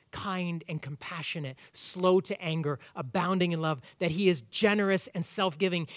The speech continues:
And if we were ever to be in doubt, we only need to look at Jesus, who came to show us the heart of God. And Jesus not only came to serve, but ultimately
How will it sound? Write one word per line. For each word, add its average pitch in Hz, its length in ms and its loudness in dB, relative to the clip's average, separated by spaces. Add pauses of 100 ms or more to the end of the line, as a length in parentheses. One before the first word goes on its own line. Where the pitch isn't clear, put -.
And 208 160 4
if 202 100 2
we 233 80 4
were 202 180 4
ever 262 280 4
to 277 160 0
be 247 200 4
in 226 100 6
doubt, 202 300 8
we 208 140 2
only 226 320 6
need 226 220 2
to 226 80 4
look 220 200 4
at 185 120 2
Jesus, 214 420 2
who 214 80 -2
came 214 300 0
to 190 80 0
show 226 300 4
us 202 140 2
the 190 120 -4
heart 208 320 0
of 160 160 -8
God. 185 320 2 (200)
And 165 160 -2
Jesus 196 360 -2
not 220 160 2
only 208 180 4
came 208 240 -2
to 190 160 -4
serve, 202 380 2
but 185 180 0
ultimately 202 640 -2